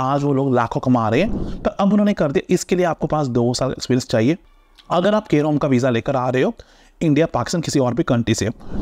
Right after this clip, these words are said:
और आगे आपको तीन साल का मिलता था, अब आपको मिलेगा दो साल का। पर सबसे बैड न्यूज़ ये कि आपकी बीवी, बच्चे और आपके हस्बैंड डिपेंड होकर नहीं आ सकते। और तो कुछ एमपी ने ये भी कहा है कि इस वीज़ा को कैंसिल कर दिया जाए, because ये वीज़ा की अब ज़रूरत नहीं, because यहाँ की लोकल पब्लिक को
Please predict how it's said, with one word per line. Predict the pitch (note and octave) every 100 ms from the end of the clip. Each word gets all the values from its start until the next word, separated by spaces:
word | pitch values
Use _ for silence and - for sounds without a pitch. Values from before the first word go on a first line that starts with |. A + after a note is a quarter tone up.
| -
और | F#3
आगे | - E3 E3
आपको | G#3 F3+ G3
तीन | D#3+ D3+
साल | D3+ F3+
का | F3
मिलता | D#3 C#3
था, | F#3
अब | - F3 -
आपको | C#3 -
मिलेगा | C#3 B2 A#2+ D#3
दो | A#2+ A2
साल | A#2+ A2+ A2
का। | B2
पर | - -
सबसे | - - F3+
बैड | D3+ C#3+
न्यूज़ | C#3+ C#3
ये | C#3 F3+ _ - - -
कि |
आपकी | E3+ F3+
बीवी, | C#3 D#3 F#3
बच्चे | D3+ C#3 -
और | D#3+
आपके | D3 C#3+
हस्बैंड | C3+ B2 D3+
डिपेंड | C#3 C3+ C3+
होकर | C3 B2
नहीं | A#2+ F#3
आ | G3
सकते। | F3 E3 A3 - - - -
और | E3+
तो | G#3+
कुछ | G#3+
एमपी | F3 D3 F3
ने | E3+
ये | D3
भी | E3
कहा | F#3 D3+ C3
है | C#3
कि | D3
इस | E3 C#3
वीज़ा | C#3 D3+
को |
कैंसिल | - C3 C3+
कर | C#3+ D3
दिया | E3+ F3+
जाए, | D#3+ E3
because | D#3+ D#3+ C#3+
ये | C3+
वीज़ा | C#3 C#3
की | C3+ -
अब | -
ज़रूरत | C3+ B2+ C3+
नहीं, | D#3
because | C#3+ C3+ C3+ F3 - - - _
यहाँ | D3 C#3+
की | C#3+ C#3+
लोकल | C3 C#3 F#3
पब्लिक | E3 B2 C3 C#3
को | D3